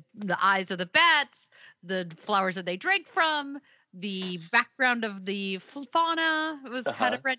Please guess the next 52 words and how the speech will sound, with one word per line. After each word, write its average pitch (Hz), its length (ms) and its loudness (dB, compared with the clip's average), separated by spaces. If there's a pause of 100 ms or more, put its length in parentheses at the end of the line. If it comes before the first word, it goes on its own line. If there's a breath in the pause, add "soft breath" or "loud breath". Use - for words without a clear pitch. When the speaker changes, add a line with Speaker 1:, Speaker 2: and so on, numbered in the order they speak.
Speaker 1:
tone. 254 380 -2
Everything 233 460 -4
was 196 160 -6
red 185 200 -2
toned. 156 380 -10
It 160 60 -14
was, 170 260 -16
so - 180 -6
this 214 260 -6
to 254 100 -4
me 214 120 0
had 190 180 4
a 180 40 4
very 175 320 4
Alien 185 460 0
Planet, 180 340 0
but 156 140 0
also 160 280 -2
jungle. 143 600 -4 (400)
Speaker 2:
Ooh, 151 240 -6 (380)
yeah. - 260 -8 (1120)
All 92 200 -8
right. 87 360 -8 (380)
It's 175 160 -4
a 339 60 -2
good 220 180 -2
story. 92 420 -2
It's 107 220 -4
a 123 60 -4
good 104 240 -4
story. 80 500 -6
Speaker 1:
It's 107 240 -4
Speaker 2:
Or, - 20 0
Speaker 1:
good. - 120 4
I'm, 113 300 2
Speaker 2:
uh, - 20 -6 (180)
Speaker 1:
I'm 254 140 -6
enjoying 269 280 0
that. 220 160 -2
I 233 40 -2
mean, 240 160 0
it's 247 100 -8
a 262 80 -4
short 262 320 -2
story, 175 380 0
but 170 260 -2
I, 180 160 0
Speaker 2:
Mm-hmm. 180 220 -6
Speaker 1:
I 180 60 0
really 175 340 -6
enjoyed 147 300 -8
it. 139 120 -16